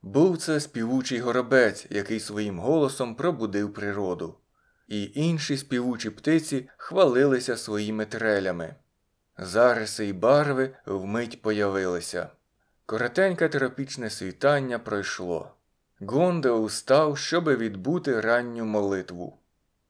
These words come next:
Цього дня прийшли ми до монастиря біля Сінгалеля, про який я вже згадував. Лями з радістю розказували нам усе, що знали про Рябошийку. Вчора пополудні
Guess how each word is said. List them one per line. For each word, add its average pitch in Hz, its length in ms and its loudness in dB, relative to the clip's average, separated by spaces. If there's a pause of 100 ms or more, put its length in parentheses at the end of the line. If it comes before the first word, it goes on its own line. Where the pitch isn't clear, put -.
(440)
Цього 104 400 2
дня 165 380 0
прийшли 127 640 0
ми 175 140 0
до 131 200 2
монастиря 107 760 0
біля 117 360 0
Сінгалеля, 104 880 2 (100)
про 110 160 -4
який 113 400 2
я 117 140 6
вже 117 200 0
згадував. 95 800 2 (500)
Лями 131 520 6
з 110 60 -6
радістю 143 640 6
розказували 135 720 4
нам 120 260 2
усе, 156 420 2
що 139 280 0
знали 123 420 2
про 113 280 0
Рябошийку. 113 800 0 (580)
Вчора 135 600 2
пополудні 117 880 -2